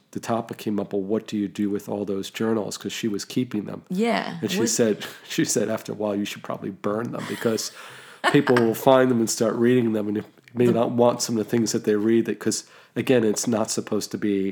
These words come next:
Speaker 1: it's supposed to be whatever you're feeling at
Speaker 2: Right.
Speaker 1: the moment."
Speaker 2: Right. It's like a decluttering.
Speaker 1: It's a decluttering. So, you know,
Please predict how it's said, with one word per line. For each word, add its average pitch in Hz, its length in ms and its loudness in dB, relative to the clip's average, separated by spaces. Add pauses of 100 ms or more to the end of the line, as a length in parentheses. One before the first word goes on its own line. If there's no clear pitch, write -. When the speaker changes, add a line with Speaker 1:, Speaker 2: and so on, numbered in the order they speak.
Speaker 1:
it's 110 120 -8
supposed 120 220 -2
to - 60 -12
be 107 80 0
whatever 104 400 -2
you're 98 160 -4
feeling - 440 -2
at 101 60 -2
Speaker 2:
Right. - 60 -6
Speaker 1:
the 98 80 -6
moment." 98 400 -10
Speaker 2:
Right. 143 380 -4 (240)
It's 175 100 -10
like 196 120 -4
a 180 40 0
decluttering. - 560 -6
Speaker 1:
It's 120 160 0
a 120 60 2
decluttering. - 720 -4
So, 104 580 0 (1300)
you 117 100 0
know, 95 160 -2